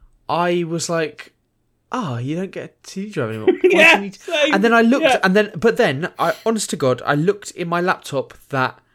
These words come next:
Speaker 1: had a C D drive. I clicked out the button, and there was, I think it was Football Manager two thousand twelve. I was like, "All right,
Speaker 2: All right, I don't
Speaker 1: kid
Speaker 2: use
Speaker 1: doesn't
Speaker 2: it
Speaker 1: use
Speaker 2: as
Speaker 1: it.
Speaker 2: often
Speaker 1: Kid
Speaker 2: as
Speaker 1: do-,
Speaker 2: I thought."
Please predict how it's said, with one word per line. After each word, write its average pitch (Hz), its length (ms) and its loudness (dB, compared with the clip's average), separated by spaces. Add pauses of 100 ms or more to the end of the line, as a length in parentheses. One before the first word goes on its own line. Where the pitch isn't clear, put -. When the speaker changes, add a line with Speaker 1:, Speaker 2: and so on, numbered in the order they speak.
(240)
Speaker 1:
had 170 380 -2
a 143 40 -6
C 127 200 -8
D 120 120 -10
drive. 120 280 -6 (180)
I 139 120 -10 (300)
clicked - 200 -2
out 180 80 2
the 147 60 -8
button, 131 320 0
and 131 80 -6
there 135 80 -4
was, 127 220 -8 (100)
I 135 60 -10
think 139 160 -12
it 147 40 -4
was - 120 -10
Football 185 320 -8
Manager 127 400 -6
two 156 200 -10
thousand 143 380 -12
twelve. 160 400 -10 (320)
I 370 360 0
was - 140 -4
like, - 140 -4 (520)
"All 131 160 2
right, 113 260 0 (100)
Speaker 2:
All 110 140 -4
right, 110 160 -4
I 185 120 4
don't 190 120 4
Speaker 1:
kid 156 100 4
Speaker 2:
use 143 120 0
Speaker 1:
doesn't 139 120 -4
Speaker 2:
it 135 40 0
Speaker 1:
use 135 120 0
Speaker 2:
as 143 100 2
Speaker 1:
it. 151 40 2
Speaker 2:
often 147 220 2
Speaker 1:
Kid 160 60 2
Speaker 2:
as 151 80 2
Speaker 1:
do-, - 60 0
Speaker 2:
I - 60 2
thought." - 480 -2